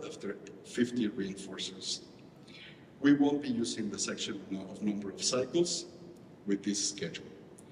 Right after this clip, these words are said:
Now, the arrow takes us to state A setup, in which the stimuli required are turned on.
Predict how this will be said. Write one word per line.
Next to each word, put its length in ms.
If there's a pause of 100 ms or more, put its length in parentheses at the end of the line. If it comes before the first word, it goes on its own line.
(380)
Now, 160
the 240
arrow 260
takes 300
us 140
to 600
state 420
A 140
setup, 420 (240)
in 140
which 180
the 80
stimuli 600
required 500 (160)
are 220 (160)
turned 340
on. 160